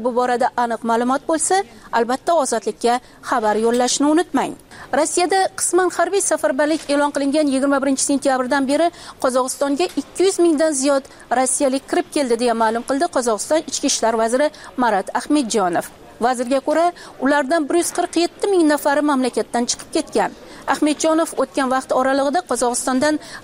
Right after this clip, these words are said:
Rossiyaga yetti nafar fuqaro deportatsiya qilingani, ulardan uch nafari chegarada noqonuniy o'tgani, to'rt nafari esa Uralsk shahrida mayda bezorilik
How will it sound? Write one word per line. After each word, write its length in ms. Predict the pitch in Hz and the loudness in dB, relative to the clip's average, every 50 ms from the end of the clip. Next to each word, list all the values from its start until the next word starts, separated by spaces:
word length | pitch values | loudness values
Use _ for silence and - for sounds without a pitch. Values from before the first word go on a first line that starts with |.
| 233 226 | 0 0
Rossiyaga 480 | 247 254 - - - 339 320 302 349 311 285 | 0 0 -2 -2 0 0 0 2 2 2 2
yetti 220 | 294 - - 403 381 349 | 2 0 0 0 2 2
nafar 220 | 311 - 311 311 302 - | 2 2 2 0 0 -2
fuqaro 280 | - - 277 269 285 294 233 | -2 -2 0 2 2 0 0
deportatsiya 580 | 262 - - 240 247 - 240 240 - - 311 262 - | -2 -2 -2 -2 -2 0 -2 -2 0 0 -2 0 0
qilingani, 480 | 285 302 294 294 277 330 330 330 302 190 - - - - - - - | 2 2 2 2 2 2 2 0 0 -2 -4 -8 -14 -20 -8 -2 0
ulardan 340 | 262 269 240 208 233 208 - - | 0 0 0 0 -2 -4 -2 -2
uch 100 | - - - 302 | -4 -2 0 2
nafari 300 | 311 302 - 330 339 349 - - | 2 2 2 2 2 0 0 0
chegarada 380 | 269 240 233 233 233 233 262 269 262 269 | 0 0 2 2 2 2 0 2 0 0
noqonuniy 520 | 269 - - 277 233 226 220 208 208 196 185 190 | 0 0 0 -2 -2 -2 -2 -2 0 0 0 0
o'tgani, 380 | 190 - - 202 202 226 277 311 311 - - - - - | -2 0 0 0 2 2 0 0 -2 -4 -10 -20 -8 -2
to'rt 180 | - 349 359 - 370 359 | 0 0 0 0 0 0
nafari 300 | - - 302 294 311 320 320 | 0 2 0 2 2 0 0
esa 160 | - - 339 330 - - - - - - 240 | 2 0 0 0 -2 -6 -20 -16 -10 -4 -2
Uralsk 360 | 269 302 320 359 381 - - - - | 0 2 2 0 0 -4 -6 -4 -2
shahrida 380 | 311 277 - 294 277 247 320 330 320 - - - - - 240 | -2 -2 0 0 0 2 2 2 0 -2 -6 -20 -10 -4 -2
mayda 240 | 254 269 269 240 349 - 294 | -2 -2 0 0 -2 0 0
bezorilik 460 | 302 277 - 277 262 240 226 247 254 | -2 0 0 0 0 0 0 -2 -2